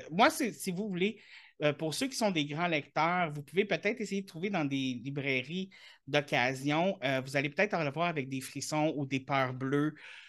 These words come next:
Euh, là, la troisième collection, je m'en rappelle vraiment plus, mais c'est pas grave. <coughs> Mais vous allez peut-être être capable d'en trouver.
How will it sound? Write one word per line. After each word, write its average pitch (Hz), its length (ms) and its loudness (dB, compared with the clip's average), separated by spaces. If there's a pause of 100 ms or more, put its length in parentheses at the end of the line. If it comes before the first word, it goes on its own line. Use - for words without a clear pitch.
(260)
Euh, 131 180 2
là, 143 160 4
la 170 100 8
troisième 160 260 -2
collection, 175 360 2
je 175 80 -4
m'en 156 80 2
rappelle 135 220 -2
vraiment 156 300 0
plus, 185 280 -4 (360)
mais 131 140 0
c'est 123 80 -12
pas 147 80 2
grave. 156 260 4 (360)
<coughs> 240 260 10
Mais 190 260 10
vous 190 120 2
allez 160 140 6
peut-être 180 320 2
être 208 140 0
capable 170 300 2
d'en 151 140 2
trouver. 151 380 -6